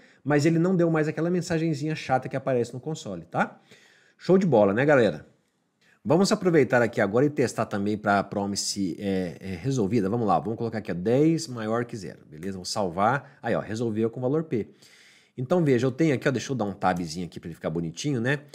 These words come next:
Eu tenho aqui a minha promise instanciada, ela vai executar a função F aqui, vai se configurar aqui ou pra resolvida ou pra rejeitada, e aí eu vou configurar aqui o que que tem que executar quando ela for ou resolvida ou rejeitada.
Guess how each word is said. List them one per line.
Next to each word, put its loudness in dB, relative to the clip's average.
Eu 6
tenho 2
aqui 0
a 6
minha 0
promise -2
instanciada, -2
ela 2
vai 4
executar 2
a -4
função -4
F -4
aqui, -4
vai 0
se -4
configurar 0
aqui -4
ou 4
pra -2
resolvida -4
ou -14
pra -10
rejeitada, -2
e 4
aí 8
eu 6
vou -2
configurar 0
aqui -4
o 0
que -6
que -6
tem -2
que -4
executar 0
quando 4
ela 4
for -2
ou 4
resolvida -2
ou -4
rejeitada. -4